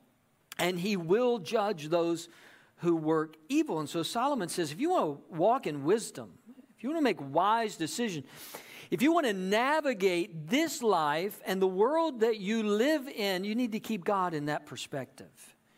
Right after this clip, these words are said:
You need, you need to keep that priority with God and your life under him, recognizing that he rules and reigns, and that his commands and his decrees and his principles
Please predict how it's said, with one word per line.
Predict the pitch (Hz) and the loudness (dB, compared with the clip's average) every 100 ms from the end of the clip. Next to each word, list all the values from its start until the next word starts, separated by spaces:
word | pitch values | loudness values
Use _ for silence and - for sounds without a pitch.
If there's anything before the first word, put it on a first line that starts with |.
| _ _ _ | _ _ _
You | 160 | -8
need, | 226 240 | -8 -2
you | 196 | 0
need | 320 302 226 | 0 -2 -6
to | |
keep | - 269 269 226 | -4 -2 -2 -2
that | 214 175 - | 0 0 -4
priority | - 214 180 180 175 202 226 208 175 147 127 117 - - - | -2 2 2 2 4 4 4 2 0 -2 -4 -10 -18 -20 0
with | 165 170 | 2 4
God | 214 208 190 | 4 2 2
and | 196 185 | -2 -2
your | 175 269 294 | 4 4 6
life | 240 214 208 202 - | 4 4 0 -4 -4
under | - 233 302 302 202 175 | 0 2 2 0 2 2
him, | 139 165 135 110 104 110 - - _ - - - | -2 -4 -4 -6 -10 -18 -20 -20 _ -20 -20 -8
recognizing | 160 202 262 320 254 190 190 175 165 156 160 151 - - | 0 2 2 -2 -2 0 0 0 -2 -2 -4 -4 -10 -2
that | 170 | 0
he | 160 220 | 0 -2
rules | 202 180 247 285 294 302 - - - - | 0 2 2 2 0 -2 -6 -14 -20 -6
and | 208 214 202 | -2 -2 0
reigns, | 240 208 170 143 - | 0 2 -2 -4 -10
and | - | -4
that | 175 170 | -2 0
his | 156 | -2
commands | - 208 269 208 156 - - | -4 -2 0 0 -2 -10 -6
and | 156 | -4
his | 151 | -4
decrees | 165 - 254 208 - | -4 -2 0 0 -2
and | - - | -8 -6
his | 160 | -6
principles | - 254 262 220 170 147 | -4 -4 -2 -2 -2 -4